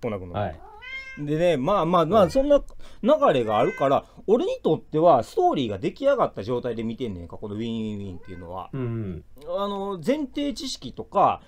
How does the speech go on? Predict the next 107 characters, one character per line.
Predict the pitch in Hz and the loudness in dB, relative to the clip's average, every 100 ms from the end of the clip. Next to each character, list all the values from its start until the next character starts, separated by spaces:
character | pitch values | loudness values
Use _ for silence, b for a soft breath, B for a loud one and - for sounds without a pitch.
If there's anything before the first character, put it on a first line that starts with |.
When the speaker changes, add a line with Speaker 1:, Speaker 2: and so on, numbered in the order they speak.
| B | B
Speaker 1:
ど | 135 247 | 0 2
う | 285 | 4
い | |
う | |
見 | 262 254 | 2 4
方 | 262 247 | 4 6
を | 233 | 6
す | 220 233 | 4 0
ん | 170 | -2
の | 117 | -2
か | - | -2
っ | 240 | -2
て | - 135 | -2 -2
い | |
う | 170 | 0
の | |
が | 151 | 0
分 | 135 285 | 2 4
か | - | 4
っ | - | 2
た | - 120 | 0 -2
上 | 123 131 | 0 2
で | 185 | 4
見 | 147 127 151 | 2 -2 -8
て | - 160 | -6 -2
た | 165 | 0
ら | 123 | 0
め | 101 107 | -2 -4
ち | 139 | -2
ゃ | |
め | 143 | -2
ち | 135 | 2
ゃ | 165 | 2
面 | 196 | 2
白 | - 196 | 0 -2
く | 123 | 0
て、 | 220 - B B - | 2 2 B B -4
た | 185 | 0
め | 151 | 0
に | 120 117 | -2 -4
な | |
っ | 107 | -8
て、 | - 277 151 - - | -6 0 0 -2 -12
ゲ | 139 131 165 | -6 0 0
ス | |
ト | 131 | -2
の | |
こ | 95 | -6
と | 92 | -6
も | 92 | -8
好 | - | -6
き | 117 | -6
に | 90 | -4
な | 85 | -6
れ | 90 | -4
る | 135 143 135 | -2 -2 -4
い | 127 127 | -2 0
い | |
番 | 110 90 | 0 -4
組 | 87 90 | -6 -8
ね | 92 | -10
ん | 80 | -12
け | - | -14
れ | 95 | -8
ど | 110 | -4
も、 | 175 104 67 b b - | -2 -2 -4 b b -10
Speaker 2:
う | |
ん。 | 123 95 | -6 -4
Speaker 1:
ま | 226 | -4
あ、 | 190 | 0
こ | 226 | 0
こ | 214 | 2
が、 | 113 | 0
ま | 101 | -2
あ、 | 95 | -6
僕 | 95 98 | -8 -12
の | 104 | -10
タ | 95 | -8
ー | 95 | -10
ン | 82 | -10
で | 80 | -16
す | |
よ、 | 92 95 - | -18 -20 -16
こ | |
こ | 95 | -14
ま | 95 85 | -12 -12
で | 87 | -10
が。 | |
Speaker 2:
う | 101 | -10
ん、 | 85 82 80 - | -10 -14 -12 -12
う | 208 | -6
ん。 | |
Speaker 1:
じ | 277 | 0
ゃ | |
あ、 | 151 | 0
こ | |
こ | 107 170 | 0 -4
か | 202 | -2
ら | |
じ | 110 | 0
ゃ | |
あ | 120 | 0
オ | 285 | 0
ー | 202 | 0
ナ | 104 | -2
ー | |
は | 98 98 | -2 -4